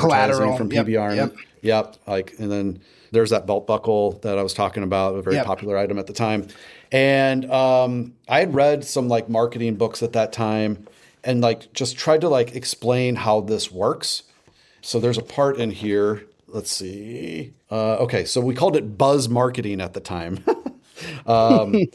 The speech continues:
Speaker 1: <laughs>
Speaker 2: and let's see here. I'm, like, going down memory
Speaker 1: Very
Speaker 2: lane,
Speaker 1: quaint.
Speaker 2: but
Speaker 1: Yeah,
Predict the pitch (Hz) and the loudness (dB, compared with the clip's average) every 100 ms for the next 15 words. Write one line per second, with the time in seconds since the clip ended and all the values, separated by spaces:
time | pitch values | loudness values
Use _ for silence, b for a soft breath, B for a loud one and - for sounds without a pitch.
0 | - 147 _ 120 123 123 120 117 117 123 | -6 -8 _ 0 4 4 4 2 -2 -2
1 | 123 139 110 87 87 101 92 87 - - | -2 -2 -2 -2 -4 -6 -8 -8 -10 -6
2 | 101 95 98 92 95 160 185 104 107 196 | -4 -2 -2 -2 0 4 4 4 2 4
3 | 156 - - - 170 139 139 | 2 0 -4 0 0 2 -2